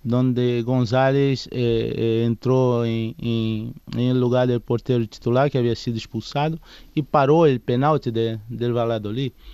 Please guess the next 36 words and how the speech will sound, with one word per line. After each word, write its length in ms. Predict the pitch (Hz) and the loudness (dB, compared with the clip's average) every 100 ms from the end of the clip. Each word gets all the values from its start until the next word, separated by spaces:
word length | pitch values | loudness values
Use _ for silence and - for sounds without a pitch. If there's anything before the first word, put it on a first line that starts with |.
| - - | -20 -10
Entonces 380 | 143 135 151 - | -6 -2 -2 0
me 120 | 160 | 0
quedé 280 | 151 160 170 | 2 4 4
con 140 | 175 170 | 4 2
la 60 | |
imagen 440 | 151 156 156 131 123 | 4 4 4 4 4
de 140 | 127 | 2
que 160 | - 143 | 2 4
él 100 | 151 | 4
amagaba 560 | 151 139 147 165 165 | 4 4 4 4 4
que 160 | - 147 | 2 0
iba 200 | 147 147 | 4 4
a 20 | |
la 100 | 143 | 4
izquierda 480 | 139 - 143 156 160 | 2 0 2 4 4
y 60 | 160 | 0
se 160 | - | -2
tiraba 380 | 143 139 135 135 | -2 0 4 4
a 20 | |
la 120 | 131 120 | 4 2
derecha, 460 | 113 127 113 - | 0 0 -2 -4
¿no? 100 | 117 | -6
Entonces, 760 | 131 117 120 120 - 143 123 - - - - - - | -6 -6 -6 -6 0 2 2 -2 -14 -20 -20 -16 0
toda 240 | 147 143 | 4 6
la 100 | 143 | 4
semana 480 | - 135 135 143 147 | 4 4 6 6 4
<laughs> 0 | |
entrenando 600 | 135 143 139 139 139 135 | 4 4 4 6 4 4
penalti 580 | 135 131 135 135 135 - | 4 4 4 2 -2 -6
do 220 | - 127 | -2 2
lado 220 | 131 139 | 4 4
izquierdo 400 | 127 - 131 131 | 0 0 2 2
del 140 | 127 120 | 2 0
portero, 560 | - 110 - 123 117 | -2 -4 -2 -2 0
¿no? 180 | 120 131 - - - - | -4 -8 -14 -20 -20 -8
Entonces, 1120 | 127 110 120 113 - 135 131 123 120 117 - | -6 -4 -6 -6 -4 -2 2 2 0 -2 -6